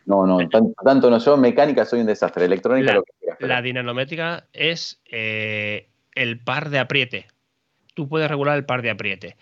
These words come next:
Speaker 2: Entonces,
Speaker 1: Ah.
Speaker 2: hay, hay la dinamométrica, yo la primera que utilicé era una dinamométrica que hacía un metro de largo, que era para apretar los tornillos de un bloque motor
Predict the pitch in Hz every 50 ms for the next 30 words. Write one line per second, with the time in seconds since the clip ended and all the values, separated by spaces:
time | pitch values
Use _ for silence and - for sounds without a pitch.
0 | _ _ _ _ - 135 135 131 - - _ 131 131 135 131 - - 127 123 127
1 | 120 - - 123 110 104 107 104 104 104 107 110 120 127 123 127 135 127 127 120
2 | 120 117 120 120 117 117 113 120 117 117 113 117 123 117 117 113 110 107 - 131
3 | 123 107 - - _ _ _ 120 120 120 117 110 110 110 110 110 110 110 117 117
4 | 120 113 107 101 107 95 - - 117 113 113 117 117 117 117 113 117 107 110 117
5 | 123 123 123 110 101 90 - - 110 110 110 104 104 98 98 95 - 104 - 117
6 | 120 120 120 - 131 120 117 131 127 123 123 117 117 110 117 117 117 113 117 110
7 | 110 107 110 127 170 208